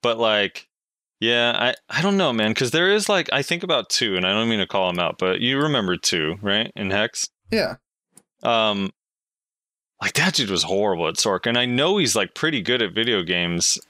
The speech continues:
Speaker 1: and so I, it blew my mind, but, so there are people that have a really hard time picking it up. I, I don't know what it is, though.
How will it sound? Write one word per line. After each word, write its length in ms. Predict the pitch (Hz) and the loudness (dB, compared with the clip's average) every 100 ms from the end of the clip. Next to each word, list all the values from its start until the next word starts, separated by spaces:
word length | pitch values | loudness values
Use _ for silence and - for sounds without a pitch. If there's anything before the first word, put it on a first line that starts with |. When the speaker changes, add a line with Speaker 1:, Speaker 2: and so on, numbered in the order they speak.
| - | -4
Speaker 1:
and 500 | 110 101 95 90 - _ _ _ - | -2 0 0 -2 -4 _ _ _ -4
so 200 | - 120 | 0 2
I, 180 | 95 - - _ _ _ - | 2 -2 -8 _ _ _ -12
it 140 | 127 104 | -10 -2
blew 220 | 127 147 | 0 2
my 140 | 131 | 0
mind, 480 | 104 104 104 92 82 - | 2 2 2 -2 -4 -2
but, 240 | 92 87 _ - | -2 -2 _ -6
so 200 | - 127 | -2 0
there 100 | 135 | 2
are 140 | 180 208 | 0 0
people 320 | 170 165 127 | -2 -2 0
that 200 | 107 87 | 2 2
have 180 | 110 104 | 2 0
a 60 | |
really 240 | 95 98 98 | 0 2 2
hard 200 | 98 90 | 2 0
time 240 | 98 95 | -2 -2
picking 320 | 90 92 87 | -4 -4 -2
it 120 | 85 90 | 0 2
up. 220 | 87 - | 0 0
I, 140 | 95 | 0
I 180 | 107 107 | 2 0
don't 100 | 123 | 0
know 140 | 131 110 | 0 2
what 260 | 107 101 - _ _ - | 2 0 -2 _ _ -2
it 180 | 98 90 | 0 2
is, 280 | - 87 | 2 0
though. 340 | - 80 80 | -2 0 0